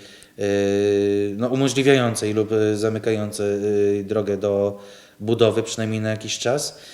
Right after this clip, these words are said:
Mm, w całej Polsce, jeżeli tego typu inwestycje są realizowane, to wszędzie są protesty.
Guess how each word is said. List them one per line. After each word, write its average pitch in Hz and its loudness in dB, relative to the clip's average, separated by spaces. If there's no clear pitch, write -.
Mm, 120 -4
w - -12
całej 165 4
Polsce, 113 0
jeżeli 107 -2
tego 127 0
typu - -2
inwestycje 117 -2
są 110 0
realizowane, 113 0
to 120 -4
wszędzie 147 -2
są 143 -4
protesty. 117 -6